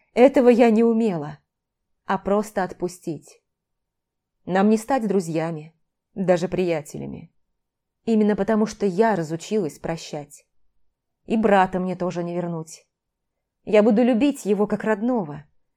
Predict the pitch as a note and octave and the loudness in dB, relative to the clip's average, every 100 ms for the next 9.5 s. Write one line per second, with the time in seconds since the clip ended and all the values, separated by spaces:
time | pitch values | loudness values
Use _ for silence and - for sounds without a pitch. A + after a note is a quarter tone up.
0 | _ - F3+ F3 E3+ - D#3 G#3 - G#3 | _ -6 -4 -4 -6 -8 -8 -8 -8 -10
1 | G#3 F#3+ E3 D3+ D3+ E3 F#3 F3+ D3 D3 | -8 -8 -8 -8 -10 -10 -12 -12 -14 -14
2 | - _ _ _ _ _ _ _ _ _ | -18 _ _ _ _ _ _ _ _ _
3 | _ _ D#3+ E3 - G#3 F#3 F3 D#3 D3+ | _ _ 2 2 0 -2 -2 -2 -4 -8
4 | - _ _ _ _ _ _ - F#3+ F#3 | -16 _ _ _ _ _ _ -4 0 4
5 | F#3+ A3 G3+ E3+ E3+ F3 F#3 F#3+ F#3+ F#3+ | 4 4 4 0 -2 0 2 4 2 -2
6 | - - - _ _ _ _ _ _ _ | -8 -16 -18 _ _ _ _ _ _ _
7 | _ _ _ _ E3+ E3 F3+ G#3 - E3 | _ _ _ _ -6 0 0 0 -4 -8
8 | F3 F3+ - F3+ G#3 G#3+ F#3+ D#3+ E3 G3 | -6 -6 0 0 0 0 0 -2 -4 -6
9 | F#3 D#3 - - | -8 -8 -10 -20